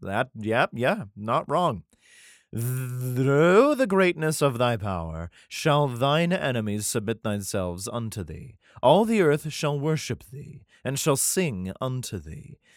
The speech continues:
They shall sing to thy name, Selah. Come and see the works of God. He is terrible in his doing toward the children of men."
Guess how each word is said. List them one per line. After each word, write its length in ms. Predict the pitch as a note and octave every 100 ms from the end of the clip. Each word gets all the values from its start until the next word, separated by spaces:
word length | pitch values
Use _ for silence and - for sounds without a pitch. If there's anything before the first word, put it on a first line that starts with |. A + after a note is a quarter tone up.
| -
They 100 | C3+
shall 180 | E3 D3
sing 500 | - F#3 G3 A#3+ A3+
to 140 | - C#3+
thy 220 | C#3 C#3
name, 540 | B2 A2 E2+ F#2 - -
Selah. 540 | - G2+ D#2 D3 - _ _ _ _ _ -
Come 220 | E3+ A3+
and 180 | G3+ F3+
see 200 | - E3
the 140 | D3+
works 340 | C3+ C3+ -
of 140 | B2+ F#2+
God. 400 | A2+ E2+ F#2+ F#2+
He 140 | A#2+
is 140 | D#3+ -
terrible 520 | F#3 G3+ A3+ G3+ G3+
in 100 | F3+
his 220 | E3 C#3+
doing 400 | C3+ D#3+ D#3+ D#3
toward 240 | C#3+ C#3+
the 60 | C3
children 360 | B2+ D3 B2 B2+
of 100 | A#2
men." 240 | A#2 F#2